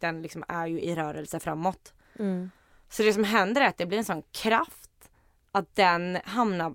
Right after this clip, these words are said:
Speaker 1: liksom på sidan och de börjar ta in vatten.
Speaker 2: Mm.
Speaker 1: Klockan var ungefär tio på kvällen när båten kapsejsade.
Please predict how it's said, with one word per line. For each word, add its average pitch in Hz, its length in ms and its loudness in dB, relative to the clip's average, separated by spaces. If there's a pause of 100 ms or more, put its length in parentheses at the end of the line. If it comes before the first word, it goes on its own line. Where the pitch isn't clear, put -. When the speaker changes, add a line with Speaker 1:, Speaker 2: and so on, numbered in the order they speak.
Speaker 1:
liksom 170 300 -8
på 170 120 -12
sidan 208 760 0
och 175 160 -8
de 165 220 -2
börjar 160 120 -6
ta - 140 -8
in 160 280 -6
vatten. 165 460 -2 (380)
Speaker 2:
Mm. 180 240 -6 (540)
Speaker 1:
Klockan 269 380 2
var 262 80 6
ungefär 175 220 0
tio 196 420 0
på 180 120 -2
kvällen 165 640 -2 (300)
när 185 160 0
båten 165 440 -8
kapsejsade. 165 720 -4